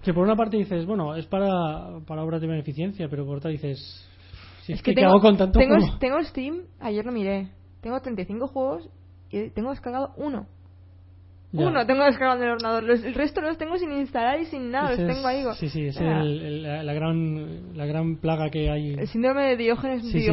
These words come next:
Speaker 2: videojueguil, porque vas comprando juegos en plan, "Ay, qué barato, qué barato, otro Humble, qué barato", y luego no, no, no, es que no los juego.
Speaker 1: Mm.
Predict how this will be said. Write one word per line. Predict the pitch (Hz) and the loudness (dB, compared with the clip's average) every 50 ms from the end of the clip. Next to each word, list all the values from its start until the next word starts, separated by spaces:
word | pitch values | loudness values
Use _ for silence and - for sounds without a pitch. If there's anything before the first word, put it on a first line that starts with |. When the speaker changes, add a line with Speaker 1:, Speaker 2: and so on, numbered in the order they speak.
| 143 147 156 | 2 2 2
Speaker 2:
videojueguil, | 147 151 202 240 262 254 | 0 0 0 -2 -2 -2
porque | 214 208 208 190 | -2 -2 -2 -2
vas | 175 208 208 - | -2 -4 -4 -2
comprando | 277 262 254 254 247 | -2 -2 -2 -2 -2
juegos | - 262 262 254 | 0 0 0 0
en | 262 226 | 0 -2
plan, | 202 208 262 | 0 0 0
"Ay, | 320 302 | 0 0
qué | 247 233 | -2 -2
barato, | 220 202 180 180 180 196 202 | -2 -2 -4 -4 -6 -8 -8
qué | - 262 | -4 -2
barato, | 277 262 233 196 185 185 - - | 0 0 2 0 0 -2 -4 -8
otro | 220 254 254 - - | -6 -6 -6 -6 -4
Humble, | 254 226 214 | -4 -4 -2
qué | 202 277 | -2 -2
barato", | 285 269 226 202 180 - - | 0 0 0 -2 -4 -6 -8
y | - 208 | -8 -8
luego | 185 180 202 240 254 | -10 -8 -8 -10 -8
no, | 226 220 220 | -8 -8 -8
no, | 220 - - | -10 -10 -8
no, | 214 208 214 226 - - - | -8 -6 -6 -8 -10 -14 -16
es | 214 - | -18 -16
que | - 294 | -14 -12
no | 277 214 | -8 -8
los | 190 - | -8 -6
juego. | - 269 294 285 - - - - - - | -6 -6 -6 -6 -8 -12 -16 -20 -10 -6
Speaker 1:
Mm. | 165 160 151 | -4 -4 -4